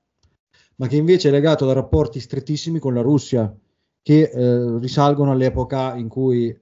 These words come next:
l'Unione Sovietica fornì un supporto decisivo ai Viet Cong nella guerra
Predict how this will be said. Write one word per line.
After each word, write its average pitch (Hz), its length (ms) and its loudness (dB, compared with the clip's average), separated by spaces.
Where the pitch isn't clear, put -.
l'Unione 127 360 0
Sovietica 120 720 0
fornì 131 360 -2
un 120 360 -4
supporto 123 500 -2
decisivo 120 760 -2
ai 120 100 -2
Viet 147 220 2
Cong 135 340 2
nella 123 220 0
guerra 120 600 0